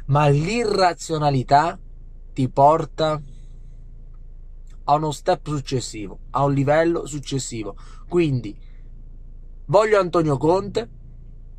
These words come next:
grazie Spalletti. Non basta solo Antonio Conte, ma sarebbe colui che farebbe rendere Politano meglio di quello che sta facendo, perché Politano, ragazzi, sapete, ero felice quando è stato acquistato,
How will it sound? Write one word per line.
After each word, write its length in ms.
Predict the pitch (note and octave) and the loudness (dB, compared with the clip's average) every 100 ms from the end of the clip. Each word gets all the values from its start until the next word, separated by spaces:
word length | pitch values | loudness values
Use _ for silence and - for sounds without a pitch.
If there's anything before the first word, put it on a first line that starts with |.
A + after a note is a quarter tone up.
| - - - | -18 -16 -6
grazie 480 | C3+ D3 F3+ - D#3+ | 2 6 6 4 -6
Spalletti. 1000 | - B2+ A#2+ B2+ E3+ - G3 - - - - - - - - | -2 0 2 2 0 0 -8 -12 -14 -16 -16 -16 -16 -14 -2
Non 320 | D3+ A3 G#3+ | 4 6 6
basta 340 | G#3 G3 F#3+ | 4 4 4
solo 180 | F3 F3+ | 6 8
Antonio 400 | E3+ E3+ E3 D3 | 8 6 4 4
Conte, 480 | E3 F#3+ G3+ G3+ - | 4 4 2 0 0
ma 140 | D3 D#3 | 2 0
sarebbe 720 | D3+ D3 E3 F3 E3 F3 D#3 | 4 4 6 4 4 4 4
colui 460 | - C#3+ D#3+ G#3+ G3+ | 4 6 6 6 4
che 140 | F#3 | 4
farebbe 480 | - E3 E3+ D3+ E3 | 4 2 2 4 6
rendere 760 | F3+ F#3+ F3 D#3+ D3 C3 A#2 - - - - - - - - - - | 8 6 4 2 4 4 2 -4 -12 -12 -12 -12 -14 -16 -18 -18 0
Politano 920 | D#3 F3 F3 D3+ F#3 F3+ F3+ F3+ F3+ | 6 8 6 4 6 8 8 6 6
meglio 520 | E3 E3+ F#3+ F#3 F#3 | 6 4 4 4 6
di 140 | F3 E3+ | 4 6
quello 240 | F3+ F3 | 6 6
che 140 | E3+ E3+ | 6 4
sta 160 | F3 | 4
facendo, 640 | E3 D#3+ F3 E3 C#3 A#2+ A2 | 6 4 6 4 2 -2 -2
perché 280 | C3+ D#3+ | 0 2
Politano, 480 | C#3 F3+ F#3 G3 F#3 | 4 6 6 6 4
ragazzi, 600 | D#3 D#3+ F3 E3 - C3 | 4 6 6 4 -2 -8
sapete, 720 | - - F3 F#3 D#3 B2 D#3+ - | -4 0 2 4 4 2 -2 -2
ero 220 | C#3+ D#3 | 2 4
felice 360 | D3 F#3+ A3 A3 | 4 2 4 4
quando 220 | G#3 F#3+ | 4 4
è 20 | |
stato 180 | E3 F3 | 0 2
acquistato, 640 | D#3+ D#3+ C3+ C#3 A2+ G2+ | 2 2 2 2 2 0